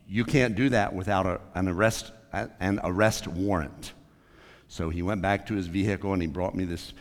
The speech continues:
paper and he kinda held it up. I was, I was too, uh, too nervous to look at it carefully, but perhaps it was legit.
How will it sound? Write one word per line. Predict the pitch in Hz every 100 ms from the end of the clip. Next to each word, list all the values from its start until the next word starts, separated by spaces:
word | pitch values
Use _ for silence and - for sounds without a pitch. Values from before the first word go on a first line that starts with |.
| - -
paper | - 92 85
and |
he | 82
kinda | 98 87
held | 107 87
it | 87
up. | 87 87
I | 85
was, | 80 78 - - - - -
I | 87
was | 82 76 -
too, | - 98 90 85
uh, | 80 69 - - - - - _ _
too | 110
nervous | 104 98 90 85 -
to | 85 73 67 80 87
look | 95 101
at | 85
it | 80 -
carefully, | 104 87 - 87 95
but | - - - - - - -
perhaps | 78 80 -
it | 90
was | 76
legit. | 78 67 92